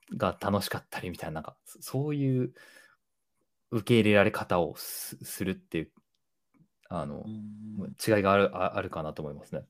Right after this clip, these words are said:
Speaker 2: なんかでも今の話を聞いてると、なんか、うん、なんかその、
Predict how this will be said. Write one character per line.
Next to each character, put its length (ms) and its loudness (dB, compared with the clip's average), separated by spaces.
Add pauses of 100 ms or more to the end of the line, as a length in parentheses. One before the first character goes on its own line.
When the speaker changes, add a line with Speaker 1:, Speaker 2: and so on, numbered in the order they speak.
(600)
Speaker 2:
な 80 -4
ん 60 -2
か 80 2
で 80 6
も 120 6
今 200 4
の 120 0
話 360 -2
を 60 0
聞 200 -2
い 40 -2
て 120 0
る 100 -2
と、 100 -2
な 80 2
ん 20 0
か、 260 -6 (160)
う 40 -4
ん、 340 -2
な 100 -2
ん 40 -4
か 100 -2
そ 180 -2
の、 480 0